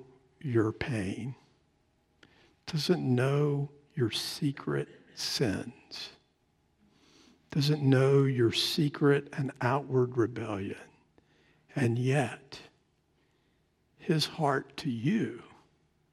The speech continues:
his heart to us, is a heart of giving. As we come to the table today, one of the things that we have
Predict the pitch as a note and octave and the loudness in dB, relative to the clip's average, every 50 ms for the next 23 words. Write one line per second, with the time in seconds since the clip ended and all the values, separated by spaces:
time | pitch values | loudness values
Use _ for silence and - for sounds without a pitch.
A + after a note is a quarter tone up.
0 | _ _ _ _ _ _ _ _ _ _ _ _ _ _ - - - - D3+ C3 | _ _ _ _ _ _ _ _ _ _ _ _ _ _ -12 -10 -6 -2 -2 -2
1 | - - - - _ _ - - E3+ D#3+ - - F3 F3 F3 D#3 B2 - - - | -2 -4 -8 -14 _ _ -10 -8 -8 -10 -8 -6 -6 -4 -4 -6 -8 -8 -10 -10
2 | - - - - - - - _ _ _ _ _ _ _ _ _ _ _ _ _ | -10 -10 -10 -12 -14 -18 -20 _ _ _ _ _ _ _ _ _ _ _ _ _
3 | _ _ _ _ _ - C3 - B2+ G2+ - - D3+ A#2+ A#2 B2+ - - - - | _ _ _ _ _ -10 -6 -4 -4 -4 -4 -6 -4 -4 -4 -6 -6 -10 -14 -20
4 | - _ _ _ _ - - C#3+ A#2+ - - B2 G#2 G2 A2+ G2+ F#2+ - - _ | -20 _ _ _ _ -12 -10 -10 -8 -2 0 0 0 0 -2 -6 -8 -10 -12 _
5 | _ _ _ _ _ _ _ _ _ _ _ _ _ _ _ _ _ _ _ _ | _ _ _ _ _ _ _ _ _ _ _ _ _ _ _ _ _ _ _ _
6 | _ _ _ _ _ _ _ _ _ _ _ _ _ _ _ _ _ _ _ _ | _ _ _ _ _ _ _ _ _ _ _ _ _ _ _ _ _ _ _ _
7 | _ _ _ _ _ _ _ _ _ _ _ - - _ _ _ - - - - | _ _ _ _ _ _ _ _ _ _ _ -20 -20 _ _ _ -20 -6 -2 0
8 | B2+ C#3+ D#3 D3+ - F#3 E3+ E3 D#3 E3+ C#3+ C3+ B2+ - - D3 D3 D#3 D#3 C#3+ | 6 6 6 8 10 10 10 12 12 10 10 8 8 6 6 4 4 4 4 2
9 | B2 A2 - B2 G#2 A#2 G#2+ G2+ G2+ G2+ A2 C#3 - _ _ - C#3 C3+ C#3 C#3 | -2 -6 -6 -6 -4 -2 -2 -2 -2 -4 -6 -8 -10 _ _ 0 2 4 4 4
10 | C3+ C3+ A#2+ - G#3+ C#3 B2+ A#2+ A2 C3 A#2 B2 B2+ - B2 A#2+ G#2 B2+ B2+ A2+ | 4 4 4 4 4 2 2 2 0 2 4 2 4 2 0 0 2 2 2 2
11 | A2 B2+ A#2+ - | 2 0 -2 -6